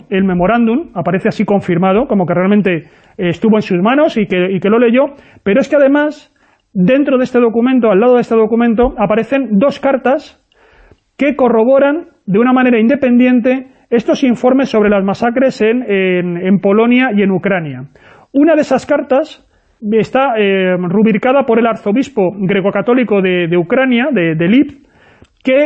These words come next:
eh, le decía di-, literalmente que realmente, eh, se estaban masacrando. Ahí se habla en ese documento, de, se habla de doscientos mil judíos masacrados en Ucrania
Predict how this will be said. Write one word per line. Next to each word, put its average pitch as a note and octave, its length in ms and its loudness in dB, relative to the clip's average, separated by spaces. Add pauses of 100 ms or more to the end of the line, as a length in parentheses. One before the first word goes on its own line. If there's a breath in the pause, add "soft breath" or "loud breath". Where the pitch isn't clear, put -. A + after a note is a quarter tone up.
(440)
eh, - 20 -2
le G3 140 0
decía A#3 360 0
di-, B3 120 0
literalmente B3 920 0
que G3+ 200 -2
realmente, A#3 400 0 (260)
eh, F#3 120 -2 (120)
se G3 140 -6
estaban B3+ 260 2
masacrando. A3+ 640 0
Ahí C4 160 2
se C4 140 -2
habla C4 160 2
en A#3 80 -2
ese A3+ 160 -4
documento, A3 680 0 (520 loud breath)
de, A3+ 240 2
se A#3 140 -2
habla C#4+ 120 4
de C#4+ 80 4
doscientos G#3+ 500 0
mil C#4 120 2
judíos A3+ 540 0
masacrados G3 640 -2
en A3+ 80 2
Ucrania A3+ 560 -2